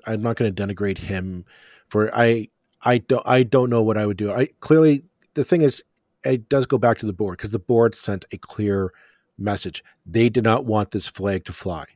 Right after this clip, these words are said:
Um, um, it, they, they could have made the, they could have made the decision to waive it.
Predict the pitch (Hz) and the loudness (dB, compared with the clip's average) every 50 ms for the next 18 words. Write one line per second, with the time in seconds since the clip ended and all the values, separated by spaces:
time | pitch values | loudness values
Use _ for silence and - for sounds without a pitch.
0 | _ _ _ _ _ _ _ - - 92 92 92 90 90 87 90 - _ - 95 | _ _ _ _ _ _ _ -14 -10 -8 -8 -6 -6 -8 -8 -10 -12 _ -8 -8
1 | 95 92 92 92 92 - - 110 104 95 113 110 110 101 107 107 101 - - 135 | -6 -6 -6 -8 -10 -8 -8 -8 -6 -4 -2 -2 -2 -2 -2 -4 -4 0 2 4
2 | 131 135 127 110 - - _ _ _ _ _ _ _ _ - 101 107 110 107 104 | 4 4 2 2 -2 -10 _ _ _ _ _ _ _ _ -6 -2 0 0 0 0
3 | 98 - 107 101 101 98 101 - - - 117 110 - 139 135 127 120 120 113 113 | -2 -2 -4 -2 -2 -4 -6 -8 -6 -6 -6 0 2 2 2 2 0 -2 0 0
4 | 117 117 131 127 123 - - 107 98 107 117 127 131 - _ - - _ _ _ | 0 0 -4 -6 -8 -4 -2 -2 -2 -2 -4 -8 -10 -12 _ -20 -20 _ _ _
5 | _ _ - - 123 113 98 101 95 92 92 120 139 143 | _ _ -4 -2 -2 0 0 -2 -2 -2 -2 -2 -4 -4